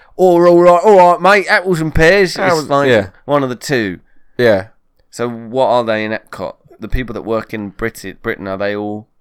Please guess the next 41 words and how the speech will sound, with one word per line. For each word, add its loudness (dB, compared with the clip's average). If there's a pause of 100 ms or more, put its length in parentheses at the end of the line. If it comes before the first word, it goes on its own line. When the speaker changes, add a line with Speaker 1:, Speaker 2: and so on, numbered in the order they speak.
Speaker 1:
are -8
they -4
all -4
like, -8
"Oh, -4
hello, -6
sir. -10
Yes, -12
fish -20
and -14
chips. -18
Would -18
you -14
like -14
some -20
fish -2
Speaker 2:
Uh, 0
Speaker 1:
and 4
chips?" 4
"All 0
right, -2
Speaker 2:
no. 6
Speaker 1:
you 4
want 0
fish 0
and -8
chips, 0
mate?" 2 (160)
Speaker 2:
They're 2
all, 0 (240)
there's 2 (220)
actually, -8
there's -2
no, 0 (160)
uh, 0 (400)
Speaker 1:
Surely 0
nobody's -4
all -2
northern, -4
'cause -14
no -8